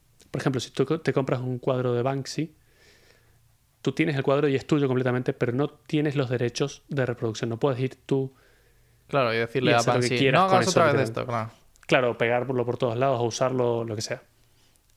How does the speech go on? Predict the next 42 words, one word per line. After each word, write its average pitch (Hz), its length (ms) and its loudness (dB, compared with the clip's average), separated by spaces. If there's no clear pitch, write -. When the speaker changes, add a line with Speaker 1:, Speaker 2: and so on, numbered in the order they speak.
Speaker 1:
Eh, 127 360 -4
eso 147 240 0
también 143 280 0
va 131 120 4
en 135 80 0
el 127 220 -2
contrato. 113 400 -6
Hay 117 100 -6
veces - 220 -8
que - 60 -14
sí, 208 120 -2
hay 190 60 0
veces 147 180 -4
que 143 120 -4
no. 165 180 -4
Eso 131 140 -6
se - 80 -10
arregla. 113 320 -6
Pero 151 180 2
es - 180 -4
igual 180 280 0
que 151 240 0
las 139 140 0
cosas, - 460 -6
eh, - 160 -16
reales. 143 480 -4
Speaker 2:
Ujú. 147 260 -4
Speaker 1:
Y 160 260 2
bueno, 180 240 2
es 151 60 -2
lo 170 80 2
que 165 80 2
te 156 60 4
decía. 135 260 2
Yo 131 120 0
creo 156 160 0
que 151 220 0
esto - 240 -4
está - 200 -4
funcionando 151 460 -2
y 147 100 2
es-, 113 180 -4